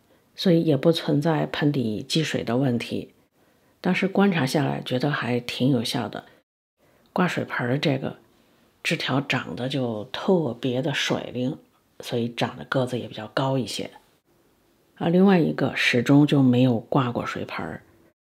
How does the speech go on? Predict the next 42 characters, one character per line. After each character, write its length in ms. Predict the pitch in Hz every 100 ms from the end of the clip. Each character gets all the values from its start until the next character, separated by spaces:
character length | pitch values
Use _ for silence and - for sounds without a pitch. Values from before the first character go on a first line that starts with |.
| _ _ -
在 120 | -
冬 200 | 170 190
季 80 | 180
特 140 | - 190
别 160 | 185
冷 320 | 170 131 104
的 100 | 110
那 220 | 147 151 123
会 160 | 113
儿， 240 | 101 98 -
把 280 | - 123 110
水 200 | 110 104
盆 180 | - 107
儿 180 | 120 - _ _ _
短 240 | - 113 110
暂 240 | 151 131
的 340 | 113 107 92 -
给 320 | 113 95 58 -
摘 140 | 147
下 160 | - 87
来 120 | 78
了， 120 | - - - _ _ _ _ _
但 180 | - 123
是 380 | - 120 101 - _ _
稍 220 | - 170 160
微 100 | 160
不 220 | - 131
那 80 | 147
么 140 | 139
冷 200 | 120 95
了 120 | 95
之 140 | - 139
后 220 | - 131
呢， 160 | 110
我 120 | 101 101
就 120 | 123
又 100 | 127
给 120 | 107
挂 260 | - 143 139
回 200 | - -
去 160 | -
了。 120 | -